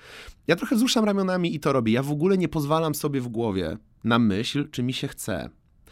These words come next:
Bo to jest durna myśl. Bo człowiekowi się z reguły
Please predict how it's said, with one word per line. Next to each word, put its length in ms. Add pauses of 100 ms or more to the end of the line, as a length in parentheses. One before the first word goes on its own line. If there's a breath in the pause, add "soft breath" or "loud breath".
(200 loud breath)
Bo 120
to 140
jest 160
durna 480
myśl. 400 (260)
Bo 100
człowiekowi 440
się 120
z 60
reguły 280